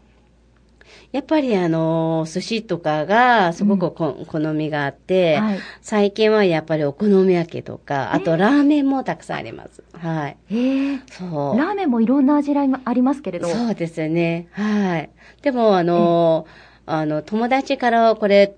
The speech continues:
Speaker 1: 東北のラーメンとか北海道のラーメンとかの方が、モンゴル人にはすごく合いそうですねってたくさんあるね。要はやっぱりお肉がね、
Speaker 2: あ。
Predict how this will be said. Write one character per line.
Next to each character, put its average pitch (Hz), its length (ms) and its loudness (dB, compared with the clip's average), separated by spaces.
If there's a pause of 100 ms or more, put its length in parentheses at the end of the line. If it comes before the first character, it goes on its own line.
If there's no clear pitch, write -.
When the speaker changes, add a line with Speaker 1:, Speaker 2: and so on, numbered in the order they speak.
(200)
Speaker 1:
東 240 400 0
北 269 120 0
の 262 160 2
ラ 247 140 4
ー 226 40 4
メ 165 120 2
ン 139 60 -2
と 143 80 -2
か 156 120 0
北 170 160 -4
海 170 220 0
道 175 140 0
の 175 120 2
ラ 185 140 2
ー 185 40 2
メ 165 140 2
ン 123 40 -8
と 120 120 -8
か 127 160 -4
の 143 140 -2
方 190 320 2
が、 247 380 2 (320)
モ 165 80 -2
ン 170 80 2
ゴ 165 100 0
ル 165 100 2
人 226 220 -4
に 196 100 0
は 147 160 -2
す 151 120 -10
ご 147 140 -8
く 143 300 -2
合 143 160 -2
い 147 60 -4
そ 165 160 -6
う 143 60 -6
で 131 100 -10
す 135 140 -10
ね 156 140 -4
っ 196 40 -10
て 160 140 -12
た 135 120 -8
く - 80 -18
さ 160 140 -6
ん 143 40 -4
あ 139 40 -4
る 135 100 -8
ね。 139 140 -6 (280)
要 466 100 2
は 320 80 2
や 156 140 0
っ 160 40 -12
ぱ 156 100 -8
り 151 140 -4
お 190 80 0
肉 349 640 2
が 277 140 -4
ね、 277 240 -4 (160)
Speaker 2:
あ。 - 180 -14